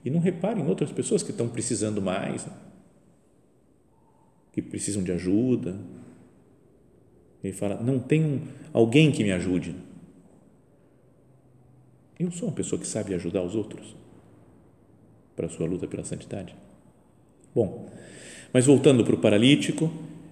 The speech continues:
então Jesus pergunta, né, "Queres ficar curado?" Ele dá as desculpas dele. "Senhor, não tenho ninguém que me leve à piscina quando a água se movimenta, quando estou chegando, outro entra na minha frente."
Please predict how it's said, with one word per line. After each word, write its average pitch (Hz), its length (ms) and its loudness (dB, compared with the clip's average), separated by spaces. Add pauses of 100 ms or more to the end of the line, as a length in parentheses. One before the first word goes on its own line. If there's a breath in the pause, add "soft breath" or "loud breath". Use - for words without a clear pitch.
(120)
então 123 560 2
Jesus 110 360 4
pergunta, 95 480 2
né, 90 120 0
"Queres 110 260 6
ficar 107 300 2
curado?" 123 440 4 (680)
Ele 95 160 -4
dá 90 200 0
as 90 80 -6
desculpas 101 600 0
dele. - 460 0 (540)
"Senhor, 101 280 -2
não 90 140 -2
tenho 92 180 -2
ninguém 110 320 2
que 90 120 -2
me 87 100 2
leve 87 220 0
à - 20 -2
piscina 160 540 2
quando 90 220 -2
a 87 80 0
água 85 160 -2
se - 120 -6
movimenta, 87 760 -4
quando 87 120 -4
estou 90 240 -2
chegando, 92 420 0
outro 107 320 6
entra 98 180 -4
na 90 120 -4
minha 90 180 -2
frente." 95 460 -6